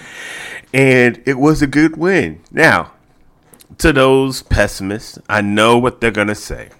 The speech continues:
The Lakers were on a second half of a back-to-back after playing a tough game in Houston with travel, and they were without Anthony Davis.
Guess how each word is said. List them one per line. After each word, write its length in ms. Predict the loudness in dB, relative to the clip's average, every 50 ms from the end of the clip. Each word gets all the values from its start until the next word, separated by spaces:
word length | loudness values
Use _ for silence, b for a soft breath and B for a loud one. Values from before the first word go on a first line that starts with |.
| _ _ _ _ _ _ -20 -20 -20 -20 _ _ _ _ _ _ -20 -20 -20
The 180 | -18 -14 -10
Lakers 540 | -4 0 2 2 2 2 2 0 0 0 0
were 100 | -2 -2
on 160 | -2 -2 -2
a 40 | -4
second 540 | -8 -10 -6 -2 0 0 0 -2 -4 -8 -6
half 560 | -4 -2 0 0 0 0 -2 -4 -8 -14 b b b b b b
of 180 | -4 -2 -2 -2
a 100 | -4 -6
back-to-back 840 | -4 -2 0 0 0 -2 -4 -8 -8 -6 -4 -4 -4 -6 -8 -12 B B B B B B B B B B 2
after 400 | 4 4 4 4 2 0 -2 -4
playing 520 | -4 -4 -4 0 2 2 2 2 0 -2
a 100 | -6 -8 -10
tough 540 | -2 0 2 4 4 4 2 2 -2 -8
game 580 | -6 -2 0 0 0 0 0 -2 -2 -4 -8 _ _
in 200 | -2 0 0 -2
Houston 840 | -2 -4 -4 0 2 2 2 2 0 -2 -6 -6 -4 -4 -6 -8 -10 b b b b b b
with 420 | -6 -2 0 0 0 -2 -4 -10
travel, 800 | -8 -4 0 2 4 4 4 4 2 0 -2 -4 -4 -6 -8 B B B B B B -4
and 200 | -2 0 2 2
they 100 | 4 4
were 140 | 4 4
without 560 | 2 0 -2 -2 0 2 2 2 2 0 -4 _
Anthony 460 | -6 -6 -6 -6 -6 -6 -8 -8 -8 -10
Davis. 640 | -10 -12 -14 -16 -18 -20 -20 -20 -20 -18 -16 -16